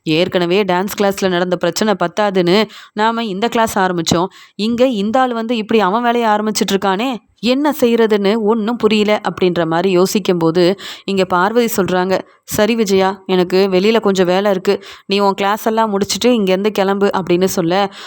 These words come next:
அங்க பார்வதியும் ஒரு ஃபங்க்ஷனுக்கு போகணும்னு வெளியில கிளம்புறாங்க. உடனே இங்க அந்த, அந்த கிளாஸுக்கு, கிளாஸ்க்கு வந்து விஜயா கிட்ட யோகா கத்துக்க வந்த அந்த ஆளும், "நானும், அ, வெளியில கிளம்பணும், எனக்கு கொஞ்சம் வேலை இருக்கு" அப்படின்னு சொல்றாங்க.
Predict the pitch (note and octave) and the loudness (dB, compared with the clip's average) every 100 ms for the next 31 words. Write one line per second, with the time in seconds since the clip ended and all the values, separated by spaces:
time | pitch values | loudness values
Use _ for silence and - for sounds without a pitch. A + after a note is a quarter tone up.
0 | - G3+ G#3+ G#3+ A3 B3+ C4 B3 A3+ A3 | -8 -6 -4 -2 0 0 0 0 2 2
1 | B3+ G3+ G3 F#3 F#3+ C4 C4 A#3+ A3+ G#3 | 2 0 0 -4 -2 -2 0 0 0 0
2 | G3+ F#3+ G#3+ F3 G3+ A3 G#3 F3+ F3+ F3+ | 0 0 0 0 2 0 0 -2 0 0
3 | F3+ F3 - - - G3 B3 C#4+ A3+ G#3+ | -2 -4 -10 -18 -8 -2 0 0 -2 -6
4 | B3 - _ G3+ G3 F#3 F3 - F#3 F3+ | -8 -14 _ -4 0 2 2 -2 -4 -4
5 | F3 F3+ F3 F3+ F3+ G3+ G#3+ B3 - A3 | -4 -2 -2 -2 -2 0 0 0 -2 0
6 | G3 F3+ G3 G#3 - A3 G3+ G3 G#3+ F#3+ | 0 0 0 -2 -2 -2 -2 2 2 2
7 | F#3 - - F#3 A#3+ B3 A#3 F#3+ G#3 A#3 | -2 -8 -4 0 2 2 0 0 0 -4
8 | _ - G3+ A#3+ C#4 A3 - A#3 A3 G#3 | _ -2 0 0 0 -2 -2 0 0 0
9 | G#3 F3+ E3+ G3 F#3+ G3+ G#3 - _ F3+ | 0 2 2 2 -2 -6 -8 -16 _ -4
10 | F3+ G3+ C4 A#3 A#3+ G#3 F#3+ F#3+ A#3+ B3 | -2 0 -2 -4 -2 0 2 2 2 2
11 | G3+ F#3 F#3+ F#3 A3 G3 G3 G3 G3 F3+ | 0 0 0 0 0 -2 0 0 2 2
12 | G3 B3+ G#3 F#3+ G3 F#3 - - G3+ G#3 | 2 2 0 0 0 -2 -8 -8 -2 -2
13 | G3+ G3+ F#3+ F3+ F3+ F#3 | 0 -2 -2 0 0 -2